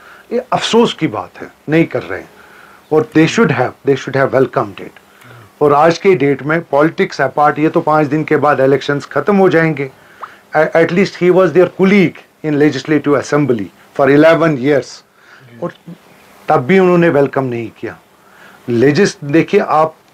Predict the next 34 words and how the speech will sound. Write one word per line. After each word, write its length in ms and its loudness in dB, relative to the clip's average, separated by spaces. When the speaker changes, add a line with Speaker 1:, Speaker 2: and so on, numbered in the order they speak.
Speaker 1:
पूरा 260 4
तारीख 600 0
इसकी 280 -6
गवाह 360 0
है, 240 -2
बीजेपी 520 0
के 180 2
साथ 240 0
Alliance 460 -2
किन 260 2
पार्टियों 480 -2
ने 160 -4
किया 320 -2
है, 300 -6
एनसी 380 0
ने 180 2
की 260 2
है, 240 -2
पीडीपी 440 2
ने 160 2
की 260 -4
है, 200 -4
कांग्रेस 400 2
के 140 2
साथ 260 0
भी 180 -2
उन्होंने 380 2
की 220 -4
है, 320 0
दोनों 300 2
पार्टीज 500 0
ने 80 -6
की 180 -14
है। 160 -18